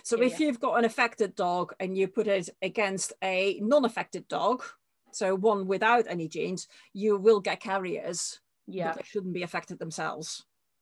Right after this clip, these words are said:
Speaker 2: But so prote-, so really, the, in an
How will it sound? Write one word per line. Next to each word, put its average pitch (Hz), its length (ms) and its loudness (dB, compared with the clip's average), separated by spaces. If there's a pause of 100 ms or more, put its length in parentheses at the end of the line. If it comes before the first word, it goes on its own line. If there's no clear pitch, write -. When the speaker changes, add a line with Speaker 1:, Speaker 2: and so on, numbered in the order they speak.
(400)
Speaker 2:
But 220 260 0
so 247 220 2
prote-, 240 500 -4
so 240 240 -2
really, 240 1000 -2 (400)
the, - 220 -12
in 240 240 0
an 226 140 0